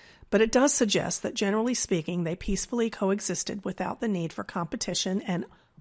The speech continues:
organized violence. The case that prehistoric humans lived mostly at peace is also supported by anthropological research.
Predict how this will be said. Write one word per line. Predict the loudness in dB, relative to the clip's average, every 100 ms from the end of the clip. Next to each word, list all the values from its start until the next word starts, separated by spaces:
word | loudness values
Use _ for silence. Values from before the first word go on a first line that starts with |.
| -2
organized | 6 8 8 6 6 6 4
violence. | 0 0 4 6 6 6 2 0 -2 -2 0 -2 -6 -16 _ _ _ -20 -20 -20 -20 -20 -20 _ _ _ _ _ _ -2
The | 2
case | 8 8 8 6
that | 4
prehistoric | 6 6 6 6 6 6 4 -6 -8
humans | 2 4 6 4 4
lived | 6 6 6
mostly | 4 4 2 0
at | 0
peace | 2 4 4
is | 0 0
also | 0 2 2
supported | 0 -2 2 2 4 2 0
by | -2
anthropological | -2 -4 -4 -10 -6 -4 -4 -6 -10 -10 -4
research. | -2 0 -2 -6 -8 -10